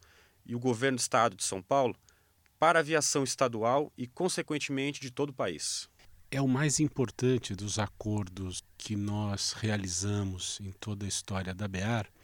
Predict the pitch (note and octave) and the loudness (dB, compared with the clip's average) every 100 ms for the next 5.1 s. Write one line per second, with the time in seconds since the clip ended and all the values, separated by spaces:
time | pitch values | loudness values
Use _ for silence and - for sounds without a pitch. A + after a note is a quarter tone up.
0 | - - - - - - _ - C#3 C3 | -20 -20 -20 -20 -20 -20 _ -2 0 0
1 | A2+ C3+ B2 B2+ C#3 C3 B2 G2+ G#2+ - | 0 2 4 4 4 4 2 0 -2 -4
2 | F#2+ - F#2+ G2 F#2 F2+ F2 A#2 G2+ F2+ | -6 -4 -4 -4 -4 -6 0 0 0 -4
3 | - - A#2 A2 B2+ B2 B2+ - B2+ C3 | -8 -8 -8 -4 0 2 0 -2 -2 -2
4 | - A#2 - - - G2 G2 - - F#2 | -4 -12 -10 -6 -6 -4 -4 -4 -6 -6